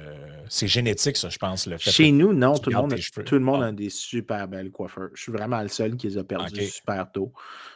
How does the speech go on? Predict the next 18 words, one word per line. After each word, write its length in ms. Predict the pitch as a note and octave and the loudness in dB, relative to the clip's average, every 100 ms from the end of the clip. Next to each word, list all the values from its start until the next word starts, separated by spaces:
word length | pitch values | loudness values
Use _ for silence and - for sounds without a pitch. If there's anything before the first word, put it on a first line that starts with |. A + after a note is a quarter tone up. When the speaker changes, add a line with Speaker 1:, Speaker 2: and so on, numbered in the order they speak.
| _ - | _ -2
Speaker 2:
Euh, 760 | G2+ F#2+ F2+ F2+ F2 D2+ C2 - | 0 2 0 -2 -4 -6 -8 -4
même 240 | A2 B2+ | 2 2
du 80 | A#2+ | 2
côté 300 | - A2+ A#2 | 2 2 2
de 60 | A2+ | 2
ma 120 | G2+ | 0
mère, 220 | G2+ A2 | 0 0
les 240 | G#2 F#2+ G2+ | 0 0 0
hommes 220 | G#2 G2 | -2 -2
de, 100 | F#2+ | -2
les 280 | F#2+ F#2+ G#2 | -2 -2 -2
hommes 140 | A2 | -4
du 60 | - | -4
côté 220 | G2+ G2+ | -6 -4
de 60 | |
ma 120 | G2+ F#2 | -6 -4
mère 300 | G2 G2+ F#2 | -4 -4 -4
ont 360 | F2+ E2 E2+ | -6 -6 -8